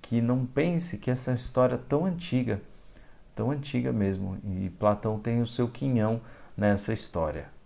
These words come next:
ok? Aristóteles tem uma teoria muito interessante da alma, e ele vai vasculhando a alma e como ela funciona nos diversos seres vivos, e ele acaba criando uma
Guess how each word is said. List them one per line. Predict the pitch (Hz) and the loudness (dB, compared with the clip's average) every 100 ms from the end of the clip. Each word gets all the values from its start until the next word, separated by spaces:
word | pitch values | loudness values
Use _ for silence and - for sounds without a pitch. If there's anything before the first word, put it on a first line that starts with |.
| - | -14
ok? | - 104 110 - - - - | -2 0 0 -6 -20 -20 0
Aristóteles | - 151 143 - 165 170 127 120 | 6 6 6 8 8 8 0 0
tem | 147 | 0
uma | 151 135 | 2 0
teoria | - 113 98 123 135 92 85 - | 2 2 4 4 4 2 -2 -6
muito | 107 113 120 | -2 0 0
interessante | 123 120 110 104 127 131 | -2 0 0 0 0 0
da | 135 127 | 0 2
alma, | 135 113 135 120 85 - - - | 4 6 6 6 2 -4 -14 -4
e | 107 | 0
ele | 113 120 | 0 2
vai | 127 | 4
vasculhando | 123 127 - 123 110 139 135 | 6 6 4 2 6 6 6
a | 104 | 6
alma | 104 127 143 123 101 - 110 | 8 8 8 6 2 -4 -4
e | 107 | -2
como | 104 - 143 135 | -2 0 2 4
ela | 117 | 2
funciona | 104 117 104 - 120 123 127 110 | 0 -4 -6 -4 2 4 6 2
nos | 113 107 | -2 -2
diversos | 104 120 131 135 | 4 4 4 0
seres | 131 139 143 | 0 2 2
vivos, | 101 127 139 90 85 - - | 2 2 2 0 -6 -8 -2
e | |
ele | 98 104 | 0 0
acaba | 107 107 113 104 - - | 2 4 6 4 -4 -14
criando | - 113 135 | -4 2 4
uma | 127 117 | 4 2